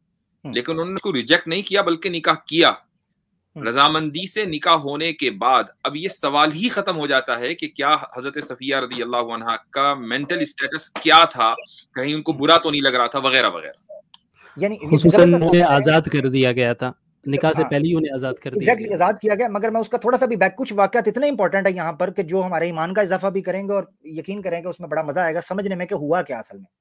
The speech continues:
Speaker 1: और वो उन्हें ख्वाब का जो जिक्र किया उसको मैंने इसलिए पहले बयान कर दिया था कि हजरत, अ, जो सफिया उनको ख्वाब आया था।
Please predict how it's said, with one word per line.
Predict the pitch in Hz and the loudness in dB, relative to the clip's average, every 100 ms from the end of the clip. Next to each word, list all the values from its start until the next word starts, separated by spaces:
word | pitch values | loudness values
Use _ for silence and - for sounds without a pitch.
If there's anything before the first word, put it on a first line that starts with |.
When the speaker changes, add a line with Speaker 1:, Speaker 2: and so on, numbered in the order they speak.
| _ _ _ - | _ _ _ -6
Speaker 1:
और | 185 | -2
वो | 220 | 0
उन्हें | 214 - | 0 2
ख्वाब | 185 233 226 | 4 6 6
का | |
जो | 254 196 | 2 2
जिक्र | 175 202 | -2 -4
किया | 202 208 | 0 2
उसको | 208 202 190 | 2 -2 -6
मैंने | 180 | -4
इसलिए | 190 196 | -6 -6
पहले | 165 156 | -6 -8
बयान | 135 120 | -10 -12
कर | 113 98 | -16 -20
दिया | 104 | -20
था | 104 | -20
कि | 127 139 135 | -20 -18 -14
हजरत, | 135 - _ _ | -14 -14 _ _
अ, | 139 127 120 _ _ _ _ _ | -14 -14 -16 _ _ _ _ _
जो | 139 135 123 | -10 -10 -12
सफिया | - 185 170 | -14 -12 -12
उनको | 160 | -12
ख्वाब | - 131 110 | -14 -14 -12
आया | 101 | -16
था। | - | -20